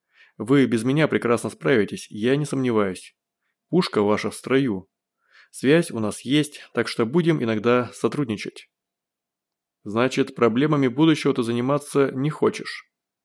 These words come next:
подытожил Миройд. «У меня слишком много дел там, в прошлом. За все, что случилось, кто-то должен ответить.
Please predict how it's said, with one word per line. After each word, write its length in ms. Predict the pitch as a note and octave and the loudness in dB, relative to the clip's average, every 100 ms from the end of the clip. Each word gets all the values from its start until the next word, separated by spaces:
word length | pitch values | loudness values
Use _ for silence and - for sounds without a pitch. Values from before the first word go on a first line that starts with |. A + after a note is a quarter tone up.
| _ G#2 | _ -8
подытожил 480 | G2 G2 C#3 C3+ | -4 2 2 2
Миройд. 380 | A#2 A2 G2 F#2+ - _ _ _ _ _ _ _ _ _ _ _ _ _ _ - | 0 -2 -4 -6 -16 _ _ _ _ _ _ _ _ _ _ _ _ _ _ -6
«У 100 | B2 | 0
меня 380 | C#3+ E3 D#3 | 2 4 2
слишком 460 | C3 D#3+ E3 - C3+ | 0 0 0 2 0
много 500 | C3 B2+ D3 C#3+ C#3 | 0 0 2 4 2
дел 240 | C3+ C#3 | 4 2
там, 400 | C3 D#3+ G#2+ F#2 - - | 2 0 -2 -4 -16 -20
в 100 | - | -8
прошлом. 580 | - D3 G#2+ - G2+ F2+ _ _ _ _ _ _ _ | 2 2 2 -2 -10 -12 _ _ _ _ _ _ _
За 160 | - A#2 | -2 -2
все, 220 | A2+ D3 | 2 2
что 160 | - A#2 | 2 -4
случилось, 640 | - A2+ G3+ F3 G2 - - | -4 -2 0 0 0 -6 -16
кто-то 480 | - D#3 E3+ E3+ C3+ | -2 0 2 0 0
должен 420 | A2 C3+ G#2 G#2+ | 2 4 4 -2
ответить. 680 | - - D#3+ G#2 G#2 - | -6 -4 -2 -2 -6 -20